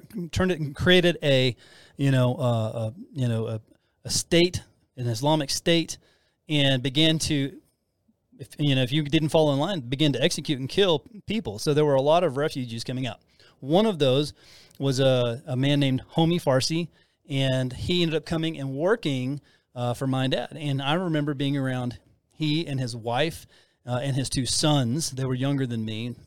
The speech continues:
um, but we were all young. I was just a kid. Uh, but I remember seeing, uh, them flee from, from that. And you could tell that there was, it grieved them. Well, the Ayatollahs in that time, ironically, were conservative compared to now.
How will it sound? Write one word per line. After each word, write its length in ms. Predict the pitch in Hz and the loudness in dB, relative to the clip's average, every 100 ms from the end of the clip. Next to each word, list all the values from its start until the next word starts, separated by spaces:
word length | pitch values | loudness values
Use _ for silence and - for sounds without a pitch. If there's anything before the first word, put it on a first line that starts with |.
| - | -12
um, 180 | 120 | -8
but 160 | 117 123 | -6 -2
we 100 | 151 | 2
were 100 | 143 | 6
all 200 | 143 113 | 6 4
young. 360 | 113 127 101 104 | 0 -2 -2 -6
I 80 | 120 | -6
was 160 | 120 113 | -8 -8
just 200 | 110 - | -12 -12
a 40 | |
kid. 360 | - 120 104 - - - - _ | -8 -8 -8 -14 -20 -20 -20 _
Uh, 160 | 107 101 | -10 -8
but 140 | 131 | -4
I 100 | 139 | 2
remember 340 | 185 180 190 175 | 4 4 4 2
seeing, 440 | - 214 185 135 - _ _ | 0 -2 -2 -6 -12 _ _
uh, 300 | 143 139 131 | -4 -2 -2
them 440 | 135 127 160 156 147 | -6 -2 0 0 -2
flee 800 | - - - 190 202 131 135 127 - | -10 -8 -2 0 0 -2 -6 -8 -18
from, 560 | - - 160 147 143 135 - | -20 -2 2 2 0 -4 -4
from 180 | 151 | -2
that. 300 | 165 220 - _ _ _ _ _ | -2 -2 -6 _ _ _ _ _
And 120 | 175 | 0
you 60 | 196 | 2
could 120 | 226 | 4
tell 200 | 254 254 | 6 6
that 120 | 208 | 6
there 140 | 214 208 | 2 4
was, 180 | 190 160 | 2 0
it 440 | 160 160 175 160 | -2 -2 0 -2
grieved 560 | 123 139 190 233 160 104 | 0 2 2 2 -2 -8
them. 240 | 92 73 - _ _ _ | -10 -12 -20 _ _ _
Well, 120 | 127 | -2
the 80 | 135 | -2
Ayatollahs 840 | 131 190 226 - 202 170 131 139 | 2 2 2 2 2 2 0 -6
in 140 | - 143 | -4 -2
that 160 | 160 | -2
time, 280 | 156 196 180 156 | -2 -2 -2 -4
ironically, 520 | 143 175 214 175 147 | 0 0 0 -2 -4
were 120 | 135 | -4
conservative 480 | 127 135 202 202 135 | -6 -4 -2 -2 -2
compared 300 | 131 120 120 | -4 -4 -4
to 80 | 113 | -2
now. 260 | 151 104 | 0 0